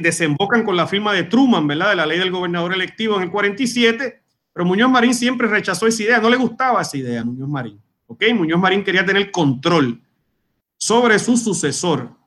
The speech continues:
Él ya había pasado un susto con Vicente Geisel Polanco en mil novecientos cincuenta, en donde él pensó que Geisel, a espaldas de él, iba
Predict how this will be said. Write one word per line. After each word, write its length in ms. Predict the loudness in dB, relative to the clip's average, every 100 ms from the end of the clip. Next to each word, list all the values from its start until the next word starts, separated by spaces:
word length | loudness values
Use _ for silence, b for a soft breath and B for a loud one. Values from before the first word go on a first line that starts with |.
| -4
Él 220 | 0 2
ya 120 | 2
había 200 | 2 2
pasado 320 | 0 0 2
un 100 | 2
susto 440 | 0 0 0 -2 -4
con 160 | -4
Vicente 480 | -4 -2 -4 -4 -2
Geisel 380 | 2 2 0 -2
Polanco 400 | -2 0 0 0
en 80 | -2
mil 100 | -2
novecientos 540 | -2 -4 -6 -6 -6
cincuenta, 640 | -6 -6 -6 -4 -4 -6 -10 _ _ _
en 160 | 0 2
donde 340 | 4 4 6
él 260 | 4 0 0
pensó 480 | 2 2 2 2 2
que 160 | 0
Geisel, 480 | 2 4 4 2 0 -4 -4 0 2
a 80 | 0
espaldas 560 | -2 _ _ -4 0 2
de 200 | 4 4
él, 120 | 4
iba 540 | 4 4 4 2 0